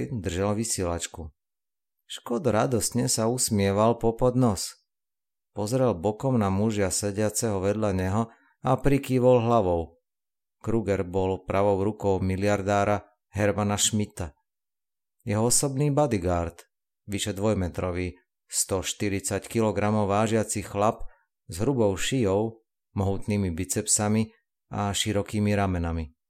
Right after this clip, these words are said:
Na pravej strane líca mal jazvu od oka až k brade, ostrihaný na temene na ježka s vyholenými bokmi. Drsným vzhľadom a prísnym pohľadom pôsobil dojmom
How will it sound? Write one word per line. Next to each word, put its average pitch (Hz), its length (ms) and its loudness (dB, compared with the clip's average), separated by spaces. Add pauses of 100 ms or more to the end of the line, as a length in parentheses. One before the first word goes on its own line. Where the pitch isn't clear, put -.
(760)
Na 117 160 -2
pravej 98 320 0
strane 113 320 0
líca 110 320 -2
mal 113 240 0
jazvu 101 400 -2
od 98 200 -2 (120)
oka 110 240 -4
až - 160 -6
k - 80 -18
brade, 87 320 -2 (720)
ostrihaný 101 720 0
na 95 160 -4
temene 101 400 0
na 90 240 -2
ježka 117 420 -2 (460)
s 90 240 -8
vyholenými 156 720 2
bokmi. 101 560 -2 (920)
Drsným 110 400 0
vzhľadom 104 400 0
a 92 140 0
prísnym 110 500 0
pohľadom 107 640 0 (480)
pôsobil 147 560 0
dojmom 113 640 4